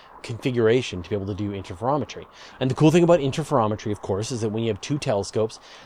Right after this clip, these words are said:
they act like a telescope the size of the space between the two telescopes. But you have to get the telescopes configured so that they are down to within a few hundred nanometers apart if you're gonna shoot in the visible.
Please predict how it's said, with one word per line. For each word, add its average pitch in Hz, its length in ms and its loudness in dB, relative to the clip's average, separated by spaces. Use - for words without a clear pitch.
they 127 500 2
act 123 460 -4
like 107 340 0
a 110 80 -6
telescope 135 540 0
the 113 80 -8
size 110 560 -2
of 95 220 -10
the 107 100 -4
space - 600 0
between 143 560 -2
the 127 80 2
two 123 160 -4
telescopes. 101 580 -4
But 120 240 2
you 120 60 -6
have 117 260 -4
to 127 80 -8
get 113 220 -2
the 107 80 -10
telescopes 123 520 -2
configured 117 540 0
so 135 260 2
that 120 160 0
they 117 140 2
are 113 80 4
down 117 460 0
to - 120 -8
within 147 540 2
a - 40 -10
few 139 300 -4
hundred 113 460 -4
nanometers 113 800 -2
apart 92 340 -2
if 120 100 0
you're 113 80 -2
gonna 101 80 -4
shoot - 280 -8
in 101 60 -8
the 95 60 -6
visible. 113 380 -8